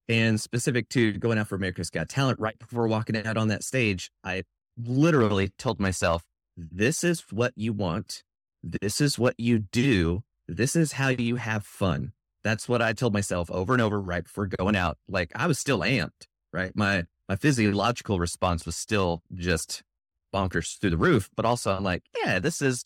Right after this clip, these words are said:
appropriate for the situation." So it wasn't, "I'm freaked out, I'm scared, I'm nervous, I've got stage fright. I'm, I'm gonna go out there, do what I do." I have a weird perspective on the vulnerability part from the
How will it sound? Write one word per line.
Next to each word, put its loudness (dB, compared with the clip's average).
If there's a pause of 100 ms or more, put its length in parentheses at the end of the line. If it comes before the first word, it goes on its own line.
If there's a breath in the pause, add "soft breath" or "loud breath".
appropriate -2
for -8
the -2
situation." -2 (240)
So 0
it 0
wasn't, 2 (160)
"I'm -2
freaked -2
out, 0
I'm -4
scared, 2
I'm 2
nervous, 0
I've -10
got -4
stage 0
fright. 0 (340)
I'm, 0
I'm -2
gonna 0
go 0
out 0
there, 2
do -2
what -2
I 0
do." -4 (300)
I -6
have 0
a 6
weird 4 (120)
perspective -2
on 2
the 2
vulnerability 0
part -2 (460)
from 0 (420)
the -18